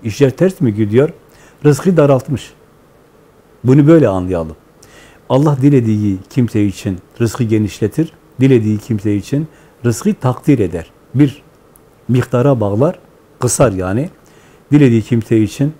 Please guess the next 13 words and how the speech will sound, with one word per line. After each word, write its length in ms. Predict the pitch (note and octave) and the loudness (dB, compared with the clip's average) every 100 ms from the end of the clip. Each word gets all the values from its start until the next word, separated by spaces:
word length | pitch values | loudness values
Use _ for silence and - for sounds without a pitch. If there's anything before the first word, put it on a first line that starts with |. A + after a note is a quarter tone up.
| _ | _
hesapsız 540 | - C3 D#3+ D3+ E3+ G#2+ | -8 -4 -4 -4 -6 -6
verir. 300 | E2 - - _ _ _ _ _ _ - | -6 -10 -20 _ _ _ _ _ _ -4
Takdir 340 | C3 - G3+ | -4 2 2
ediyor. 300 | E3 F2+ E2 - _ | 4 0 -6 -12 _
Takdir 320 | A#2+ G#2+ G3 | -8 -2 0
O'nundur. 420 | D3 A#2+ D#3 G#2+ E2 _ _ _ _ _ _ _ _ - - | 2 2 2 0 -6 _ _ _ _ _ _ _ _ -20 -6
O 100 | D#3 | 0
sebepler 480 | D#3 C3 B2 B2 G#3+ | 0 2 0 0 0
ondan 420 | F3 C3 B2 F3 | 0 0 2 2
dolayı 340 | C3 G2+ G2 F#2 G2 - | 2 0 -2 -4 -8 0
böyle 260 | B2 A2+ | 4 4
meydana 380 | G#2 G2 F#2+ F#2+ | 2 -2 -2 -4
geliyor. 380 | F2+ F2+ E2+ E2 | -4 -6 -6 -8